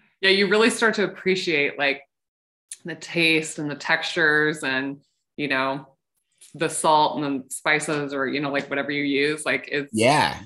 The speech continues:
Speaker 1: yeah, it's a whole new experience when you're not just mindlessly, like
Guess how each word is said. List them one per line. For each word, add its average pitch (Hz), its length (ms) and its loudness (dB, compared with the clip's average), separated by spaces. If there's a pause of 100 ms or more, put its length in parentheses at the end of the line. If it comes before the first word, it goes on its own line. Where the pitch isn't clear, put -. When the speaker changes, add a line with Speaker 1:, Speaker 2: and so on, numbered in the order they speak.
Speaker 1:
yeah, - 220 0
it's - 100 -4
a 185 60 0
whole 185 180 0
new 180 100 2
experience 160 580 0
when 151 80 -6
you're 147 80 -2
not 143 200 0
just - 160 -10
mindlessly, 139 640 -2
like 127 300 -2